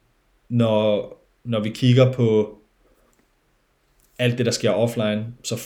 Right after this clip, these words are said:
så får vi ikke det rigtige svar. Så jeg tror, dem, der vinder, de har accepteret, at det er en tabt kamp på forhånd. Så det bekymrer de sig ikke så meget om. Så begynder de at blande deres salg- og marketingteam sammen på en måde, så der ikke er incitament for at stjæle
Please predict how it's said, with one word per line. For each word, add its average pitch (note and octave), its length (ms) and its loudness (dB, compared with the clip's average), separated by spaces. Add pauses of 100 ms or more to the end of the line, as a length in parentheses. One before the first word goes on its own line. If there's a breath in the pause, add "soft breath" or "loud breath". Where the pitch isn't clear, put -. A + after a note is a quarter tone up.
(140)
så - 120 -8
får A2+ 220 -2
vi G#2 60 -2
ikke G2 140 -4
det G#2 100 -4
rigtige F#2+ 240 -6
svar. F#2 200 -6
Så A2+ 120 -4
jeg G#2+ 100 0
tror, A#2 340 -2
dem, B2 140 2
der A#2+ 100 4
vinder, A2+ 240 2
de A#2+ 120 -2
har A#2 140 -4
accepteret, A2+ 600 -4
at G#2 60 -10
det A2 80 -6
er G#2+ 40 -2
en G#2 80 -4
tabt - 300 -10
kamp G2+ 240 -10
på G#2 60 -16
forhånd. F#2+ 380 -10 (300 loud breath)
Så - 120 -8
det A2 120 0
bekymrer A#2+ 360 2
de G#2 60 -6
sig G#2 120 -4
ikke G2 100 -6
så G#2+ 60 -6
meget G2 220 -4
om. F#2 120 -8 (100)
Så - 120 -8
begynder B2 340 2
de A#2 300 0
at G#2 100 -10 (100)
blande G#2 440 0
deres G#2 180 -2
salg- A#2 380 0
og G#2 80 -8
marketingteam G2+ 760 -8 (440 loud breath)
sammen A#2+ 520 0
på A2+ 100 -4
en G#2+ 100 -2
måde, G#2 400 -4 (920 soft breath)
så A2 420 -2
der A2 80 -2 (100)
ikke B2+ 220 2
er A2 100 4
incitament G#2 760 -4
for G2+ 440 -2
at G2+ 80 -6
stjæle A2 800 0